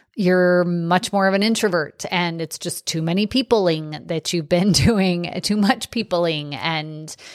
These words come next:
you need a break. And that's okay too. Knowing where your, uh, your own boundaries are is okay. And to just take a minute to yourself and go, "Okay, nope, I'm good. I'm going back out there." And yeah.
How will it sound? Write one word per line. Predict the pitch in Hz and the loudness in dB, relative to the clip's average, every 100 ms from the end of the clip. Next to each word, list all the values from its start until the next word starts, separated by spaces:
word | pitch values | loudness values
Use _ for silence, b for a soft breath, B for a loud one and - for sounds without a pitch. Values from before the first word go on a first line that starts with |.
| B | B
you | 190 | -2
need | 175 180 | 0 2
a | |
break. | 175 180 196 - | 4 4 4 2
And | 160 165 | -2 -2
that's | 160 196 | -2 -2
okay | - 185 | -2 -2
too. | 175 196 180 | 0 2 2
Knowing | 160 165 170 170 | 2 0 2 2
where | 165 | 0
your, | 160 151 175 180 175 175 170 B B B _ | 0 2 4 4 2 0 -4 B B B _
uh, | 180 170 156 147 143 67 - _ _ _ | -2 0 0 0 -2 -4 -8 _ _ _
your | 180 185 | -2 0
own | 180 202 214 | 2 2 4
boundaries | 160 143 139 139 143 | 2 0 -4 -6 -4
are | - 139 123 - | -2 0 0 -2
is | 175 - | 0 0
okay. | 175 156 - 170 151 - - B B B - | 0 -2 0 2 2 -2 -12 B B B -4
And | 170 160 151 151 | -2 0 -2 -4
to | 170 | -4
just | 165 - - _ _ | -2 -4 -8 _ _
take | - 196 | 0 2
a | 190 | 2
minute | 170 147 - - | 0 -2 -6 -4
to | - 170 | 0 0
yourself | 160 151 147 156 139 151 | 0 -2 -2 0 -2 -2
and | 165 | -4
go, | 156 147 170 | -2 2 2
"Okay, | 180 165 170 - | 4 2 2 -2
nope, | 180 196 - - | 0 0 0 -6
I'm | 165 | -8
good. | 156 196 220 208 - | 0 2 2 0 -8
I'm | 156 | -10
going | 160 160 170 | -4 -4 0
back | 160 - | -2 0
out | 190 202 | 0 2
there." | 208 185 180 180 175 b b b b - | 2 2 4 2 0 b b b b -12
And | 170 160 151 151 147 _ | -8 -8 -8 -12 -16 _
yeah. | 175 131 | -10 -10